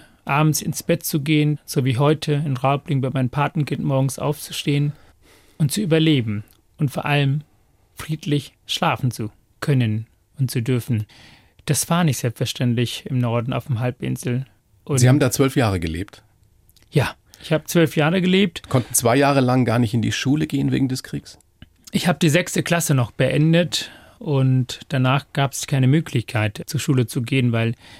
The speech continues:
Speaker 1: viele Eltern hatten Angst, die Kinder zur Schule zu schicken, weil viele Kinder auf dem Schulweg verschwunden waren und auf der anderen Seite kamen die Lehrer auch nicht. Und nach dem Tod von meiner Schwester stand meine Mutter und fragte mich,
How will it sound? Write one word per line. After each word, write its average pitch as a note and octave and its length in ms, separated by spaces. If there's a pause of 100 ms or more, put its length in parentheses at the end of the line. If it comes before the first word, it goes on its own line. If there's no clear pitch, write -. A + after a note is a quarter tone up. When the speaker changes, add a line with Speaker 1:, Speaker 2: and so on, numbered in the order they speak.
(140)
Speaker 1:
viele D3 240
Eltern C#3+ 360
hatten B2+ 220
Angst, - 300
die B2+ 80
Kinder C3 280
zur - 140
Schule D3 240
zu - 100
schicken, - 300
weil B2 160
viele C3+ 260
Kinder C3+ 300
auf A#2+ 80
dem C3+ 140
Schulweg C3 380
verschwunden C#3+ 480
waren C3+ 300
und - 280 (140)
auf - 60
der C#3+ 100
anderen D3+ 200
Seite C3+ 240
kamen C3+ 220
die B2+ 80
Lehrer C3+ 340
auch A#2+ 200
nicht. C#3 300 (640)
Und C3+ 140
nach B2+ 140
dem C3+ 160
Tod E3+ 260
von D3+ 140
meiner C#3 200
Schwester D3+ 600 (580)
stand C#3+ 260
meine C3+ 160
Mutter D3 300
und C3+ 80
fragte C#3+ 360
mich, C#3 300